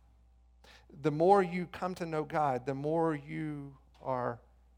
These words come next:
patient with your imperfections, <laughs> because you realize that he who, who began a good work in you is faithful to complete it. <laughs> The more you know God,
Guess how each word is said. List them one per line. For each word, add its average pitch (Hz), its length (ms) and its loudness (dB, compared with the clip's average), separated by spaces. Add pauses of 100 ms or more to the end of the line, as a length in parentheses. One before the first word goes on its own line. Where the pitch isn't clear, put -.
(140)
patient - 420 -12
with 120 160 -14
your 117 120 -10
imperfections, - 920 -12 (500)
<laughs> - 580 -20
because 139 300 -4
you 139 140 -6
realize 143 840 0 (640)
that 120 180 0
he 170 220 -6
who, 170 180 -6
who 147 120 -10
began 135 340 -6
a 147 40 -8
good 139 220 -8
work 139 240 -4
in 170 120 -14
you 180 220 -12 (400)
is 120 140 -10
faithful 147 580 -12
to - 140 -16
complete 101 460 -12
it. - 320 -20
<laughs> - 60 -20 (1120)
The 131 120 -4
more 156 260 2
you 147 200 -6
know 139 180 0
God, 110 540 -4